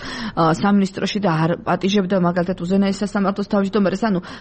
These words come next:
თვითონვე ხელი შეუწყეს სისტემის დაჩეხვას და სისტემაში აი ამ ჯგუფის ფორმირებას. ამ ნაბიჯებით და ამიტომ, ო,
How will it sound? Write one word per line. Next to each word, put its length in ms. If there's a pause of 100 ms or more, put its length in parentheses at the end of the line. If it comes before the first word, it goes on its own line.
თვითონვე 480
ხელი 260
შეუწყეს 520
სისტემის 500
დაჩეხვას 580
და 120
სისტემაში 540
აი 100
ამ 120
ჯგუფის 340
ფორმირებას. 640 (360)
ამ 220
ნაბიჯებით 640
და 140 (720)
ამიტომ, 460
ო, 160